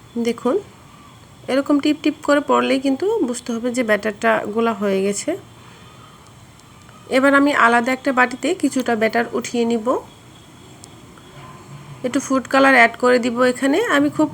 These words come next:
অল্প পরিমাণে ফুড কালার অ্যাড করে দিচ্ছি। ব্যাটারটা কিন্তু গোলা হয়ে গেছে। এবার ভেজে নিব। ভেজে নেওয়ার জন্য একটা কড়াই ব্যবহার করেছি। খুব বেশি পরিমাণে তেল দিব না আমি, খুব অল্প তেলেই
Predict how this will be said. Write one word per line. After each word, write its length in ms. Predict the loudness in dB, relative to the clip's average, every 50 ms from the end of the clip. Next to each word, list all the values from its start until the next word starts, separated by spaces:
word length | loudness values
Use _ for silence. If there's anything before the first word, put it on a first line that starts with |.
| -2 2
অল্প 280 | 2 2 2 2 -2
পরিমাণে 420 | -2 0 0 2 2 2 2 2 0
ফুড 240 | -2 -2 -6 -6 -4
কালার 260 | -2 0 2 2 2
অ্যাড 180 | 2 0 0 0 -2
করে 200 | -2 0 0 0
দিচ্ছি। 480 | 0 -4 -6 -6 -6 -4 -2 0 -2 -2 -4 -10 -20 -20 -20 -20 -20 -20 -20 -20 -20 -20 -20 -20 -20 -20 -20 -20 -20 -20 -20 -20 -20 -20 -20 -20 -20 -20 -20 -20 -20 -20 -20 -20 -20 -20 -20 -20 -20 -20 -20 -20 -20 -20 -20 -20 -20 -20 -20 -20 -20 -20 -20 -20 -20 -20 -20 -20 -20 -20 -20 -12 -8 -2
ব্যাটারটা 380 | 0 0 0 0 0 2 2
কিন্তু 220 | 4 4 4 2 2
গোলা 280 | 2 2 4 4 2
হয়ে 320 | 2 2 2 2 4 2 2
গেছে। 280 | 0 -2 -2 -2 -2
এবার 360 | 0 0 0 2 2 2 2
ভেজে 300 | 2 4 2 4 4 2 0
নিব। 280 | 0 0 2 2 2
ভেজে 320 | 4 4 2 2 4 2 2
নেওয়ার 240 | 4 4 2 2 2
জন্য 280 | 2 2 2 4 2
একটা 260 | 2 0 -2 -4 -6 0 2
কড়াই 280 | 4 4 6 4 2
ব্যবহার 380 | 2 -2 -2 -2 -2 -2 -2 -2
করেছি। 520 | -2 0 0 0 0 -2 -2 -2 -2 -2 -2 -6 -16 -20 -20 -20 -20 -20 -20 -20 -20 -20 -20 -20 -20 -20 -20 -20 -20 -20 -20 -20 -20 -20 -20 -20 -20 -20 -20 -20 -20 -20 -20 -20 -20 -20 -20 -20 -20 -10
খুব 200 | -2 0 2 2
বেশি 280 | 2 2 2 2 2 2
পরিমাণে 420 | 4 4 6 8 8 8 6 6
তেল 320 | 6 4 4 4 4 2 0
দিব 280 | 0 0 2 2 2
না 160 | 4 4 4
আমি, 200 | 2 2 2 2 2 2
খুব 220 | 2 -2 -4 -2 0
অল্প 300 | 2 2 2 2 0 -2
তেলেই 420 | 0 0 0 2 2 4 2 2